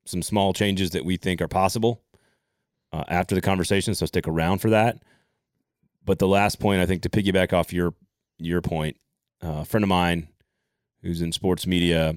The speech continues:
has kids in school and daycare in, in the area near Covenant School, and expressed on one of his own, uh, podcasts, one of his own shows, uh, a lot of the emotion of the day,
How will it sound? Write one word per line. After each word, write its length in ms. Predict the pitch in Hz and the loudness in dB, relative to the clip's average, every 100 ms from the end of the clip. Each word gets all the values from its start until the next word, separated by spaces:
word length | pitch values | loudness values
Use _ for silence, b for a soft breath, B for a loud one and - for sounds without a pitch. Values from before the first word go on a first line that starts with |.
| - | -6
has 220 | - 82 | -6 -6
kids 380 | - 98 90 80 | -2 -2 -2 -4
in 160 | 85 78 | -6 -6
school 340 | - 101 92 | -6 -2 -2
and 80 | 87 | 0
daycare 400 | 85 82 85 76 | -2 0 -2 -2
in, 240 | 85 85 - | -4 -6 -6
in 220 | 87 82 | -6 -4
the 180 | 82 78 | -4 -2
area 340 | 76 73 73 - _ _ | -2 -2 -4 -8 _ _
near 200 | 85 78 | -8 -6
Covenant 340 | - 78 78 | -4 -4 -6
School, 380 | - - 73 76 _ _ _ _ _ _ _ _ | -8 -6 -6 -8 _ _ _ _ _ _ _ _
and 640 | 82 78 78 76 76 - - _ _ _ _ _ _ _ _ - | -6 -2 -2 -4 -6 -12 -18 _ _ _ _ _ _ _ _ -4
expressed 600 | 190 - - 127 120 - | -2 -2 0 2 2 2
on 160 | 107 98 | 2 2
one 120 | 98 | 2
of 60 | |
his 160 | 92 87 | 2 2
own, 420 | 92 95 92 85 - _ _ _ _ _ _ _ _ - | 2 2 0 -4 -10 _ _ _ _ _ _ _ _ -10
uh, 240 | 78 76 | -8 -6
podcasts, 460 | - 90 82 85 82 | -4 -2 0 -2 -2
one 100 | 87 | -2
of 40 | |
his 80 | 82 | -2
own 140 | 82 | -4
shows, 440 | - 82 78 76 - _ _ _ _ _ _ _ _ - b b b b b b b _ _ | -2 -2 -2 -4 -10 _ _ _ _ _ _ _ _ -20 b b b b b b b _ _
uh, 440 | - - - - - - - | -12 -10 -10 -12 -14 -8 0
a 60 | |
lot 160 | 113 117 | 4 4
of 40 | |
the 80 | 110 | 4
emotion 340 | 98 98 - | 4 4 2
of 60 | 101 | 0
the 100 | 92 | 0
day, 320 | 95 95 120 | 2 2 0